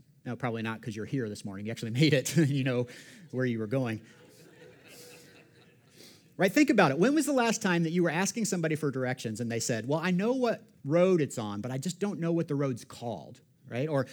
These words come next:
or, "I know how to get there, but I don't know that I can help you get there," right? We use technology for figuring out how to get from here to there. But no matter what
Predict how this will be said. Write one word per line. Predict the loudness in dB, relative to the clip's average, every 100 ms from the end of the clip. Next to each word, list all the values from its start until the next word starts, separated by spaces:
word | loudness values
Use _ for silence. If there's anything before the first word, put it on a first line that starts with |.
| -2
or, | 2 2 0 -16 _ _ 2
"I | 4
know | 8 8
how | 8
to | 6
get | 2 2
there, | 4 4
but | 2
I | 2
don't | 0 2
know | 0
that | 2
I | 2 2
can | 2
help | 2 0 0 -12
you | -4 0 2 0
get | -4 -6
there," | -12 -14 -20 _ _
right? | -2 -2 -2 -8 _ -12 4
We | 4
use | 6 2 0
technology | -2 -2 0 0 0 2 0 0
for | -2
figuring | -2 0 0 0
out | 0 -2 -10 -6
how | 2 4 6
to |
get | 6 6 4 -4 -18 -2
from | 2
here | 4 4
to | 4
there. | 2 0 -4 -12 -2
But | 0 2
no | 0
matter | 2 0 2 2 0 -2
what | -2 2 4 2